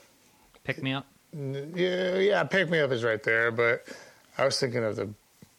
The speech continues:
Speaker 2: Mexican place. Uh, it's not Tapatio, but whatever, who cares? Uh, and then that was, like, the little Jamaica zone, and they would, like, still, like,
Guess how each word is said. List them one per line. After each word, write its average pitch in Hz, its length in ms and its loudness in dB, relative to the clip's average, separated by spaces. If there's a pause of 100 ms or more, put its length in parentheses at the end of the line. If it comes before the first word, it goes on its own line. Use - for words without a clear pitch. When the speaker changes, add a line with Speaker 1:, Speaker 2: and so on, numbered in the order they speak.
(1040)
Speaker 2:
Mexican 123 440 0
place. 110 540 -2 (140)
Uh, 104 380 2 (320)
it's - 140 -12
not 127 160 -2
Tapatio, 107 540 -2
but 107 200 -2 (300)
whatever, 127 300 2
who 131 140 -4
cares? 104 280 -2 (340)
Uh, 113 400 2 (1080)
and 147 140 2
then 156 140 2
that 143 160 4
was, 139 140 4
like, 127 180 2
the 120 200 4
little 120 280 2
Jamaica 113 520 2
zone, 139 540 2
and 131 140 2
they 160 80 4
would, 185 160 2
like, 127 200 4
still, 131 340 0
like, 110 260 0